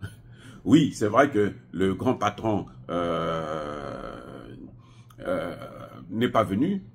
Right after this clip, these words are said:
mais il a envoyé son, son ministre des Affaires étrangères, qui est là. Le prince lui-même n'est pas venu, c'est le ministre des Affaires étrangères qui est là. Mais il a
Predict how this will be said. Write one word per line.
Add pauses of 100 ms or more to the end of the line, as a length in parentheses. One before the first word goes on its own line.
(100)
mais
il
a
envoyé
son,
son
ministre
des
Affaires
étrangères, (720)
qui
est
là. (1080)
Le
prince
lui-même
n'est
pas
venu, (160)
c'est
le
ministre
des
Affaires
étrangères
qui
est
là. (1400)
Mais
il
a